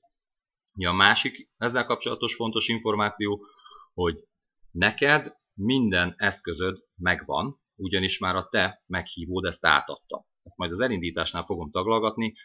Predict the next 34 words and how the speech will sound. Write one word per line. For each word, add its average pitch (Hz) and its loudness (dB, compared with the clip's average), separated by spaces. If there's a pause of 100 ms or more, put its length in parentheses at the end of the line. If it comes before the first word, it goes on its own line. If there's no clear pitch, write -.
de 98 -2
neked 98 0
van 87 -4 (440)
rá, 80 2
ez 98 -2
a 90 -6
PowerPointos 101 0
prezentációd, 98 -2 (220)
megvan 90 2
a 71 -6 (140)
videód, 90 0
a 85 0
rövid, 87 0
a 76 -6
hosszú, 98 -2 (300)
megvan 90 0
a 73 -4
regisztrációról 95 0
a 80 -4
videód, 80 -8 (100)
stb. 92 -2
Tehát 113 -4
minden 104 0
anyagod 82 -4
megvan, 87 -4
ami 92 -2
ahhoz 78 -6
kell, 101 -2 (320)
hogy 87 -2
igazából 87 -2
amikor 107 2
majd 85 -4
az 82 -4
utóbeszélgetés 82 -4